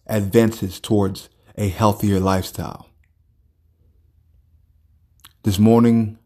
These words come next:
made a smoothie, put some veggies in it, had my vegan protein. Not sure how healthy that is. Just because it's vegan doesn't mean it's fucking healthy. Had strawberries, blueberries, blueberries for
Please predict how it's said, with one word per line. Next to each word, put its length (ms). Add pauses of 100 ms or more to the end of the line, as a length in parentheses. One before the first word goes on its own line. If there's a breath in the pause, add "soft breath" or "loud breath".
made 180
a 20
smoothie, 640 (1000)
put 120
some 140
veggies 380
in 100
it, 240 (1160)
had 100
my 160
vegan 420
protein. 640 (760)
Not 220
sure 240
how 140
healthy 300
that 180
is. 300 (400)
Just 140
because 220
it's 100
vegan 280
doesn't 180
mean 100
it's 120
fucking 220
healthy. 360 (1500)
Had 140
strawberries, 540
blueberries, 480
blueberries 460
for 360